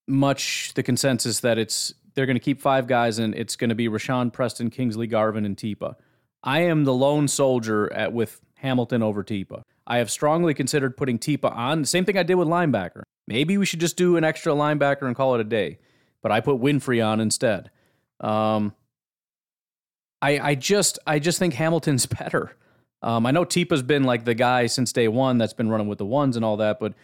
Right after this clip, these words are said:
that was training camp mostly prior to the preseason games. I think Ham-, well, again, via P F F, Hamilton has been the better pass rusher in the preseason. He's been the better special teamer.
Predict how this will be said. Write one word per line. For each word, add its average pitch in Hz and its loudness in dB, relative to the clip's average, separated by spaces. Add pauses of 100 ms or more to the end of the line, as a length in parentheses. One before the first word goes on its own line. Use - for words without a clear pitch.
(520)
that 143 2
was 156 0 (320)
training 165 0
camp 127 0
mostly 135 0
prior 120 0
to 113 -2
the 101 -6
preseason 120 -2
games. 98 -6
I 110 -2
think 123 -2 (300)
Ham-, 135 -6
well, 117 -2
again, 127 -2
via 120 0
P 139 0
F 127 -2
F, 113 0
Hamilton 123 -4
has 107 -4
been 113 -2
the 104 -2
better 113 0 (300)
pass 113 -2
rusher 110 -2
in 107 -2
the 104 -4
preseason. 104 -6
He's 110 -6
been 110 -4
the 107 -2
better 113 0
special 110 -4
teamer. 104 -6